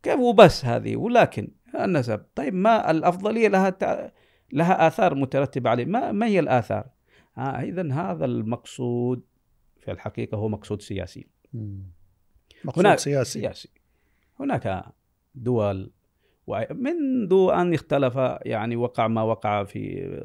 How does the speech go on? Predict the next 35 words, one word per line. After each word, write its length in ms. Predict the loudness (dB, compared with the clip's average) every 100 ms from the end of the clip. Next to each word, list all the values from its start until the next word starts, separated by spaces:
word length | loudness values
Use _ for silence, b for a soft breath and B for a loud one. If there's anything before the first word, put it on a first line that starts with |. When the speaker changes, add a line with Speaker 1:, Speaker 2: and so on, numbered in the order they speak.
| -10 -12
Speaker 1:
صحابة 440 | -10 -4 -4 -4 -6
النبي 180 | -8
صلى 140 | -10 -12
الله 80 | -12
عليه 100 | -12
وسلم، 100 | b b _
يعني 240 | -10 -6
البذرة 440 | -6 0 0 0 -4
عندما 1080 | -4 -6 -4 -4 -4 -6 -8 -8 -10 -14 -12
قام 200 | -10 -8
عبد 560 | -8 -10 -12 -14 -14 -12
الله 280 | -10 -8 -8
بن 460 | -10 -12 -12 -14 -16
سبأ 440 | -14 -10 -10 -10 -14 _ _ _ _ _ _ _
اليهودي 440 | -10 -8 -8 -8 -6
من 160 | -8 -8
أهالي 260 | -8 -8
صنعاء 480 | -8 -10 -8 -8 -12 _
أو 360 | 0 0 -2 -4
نحوه، 400 | -6 -6 -10 -10
يعني 380 | -10 -10 -10 -10
بعضهم 280 | -8 -8
يقول 220 | -10 -10 -10
لك: 140 | -8
"لا، 180 | -4 -2
هو 220 | -4 -6
سوري" 320 | -8 -8 -6
وكذا، 280 | -6 -8 -8
لكن 340 | -10 -10 -10 -6
حدث 420 | -6 -4 -6 -10
أنهم 300 | -14 -12 -14
قالوا: 380 | -12 -10 -10 -6
"هذا 460 | -2 -2 -2 -4
لأنه"، 600 | -4 -6 -4 -4 -4 -6 -8 _ _ _ _ _ _ _ _ _ _ _ _ -2
إيش؟ 280 | -2 -4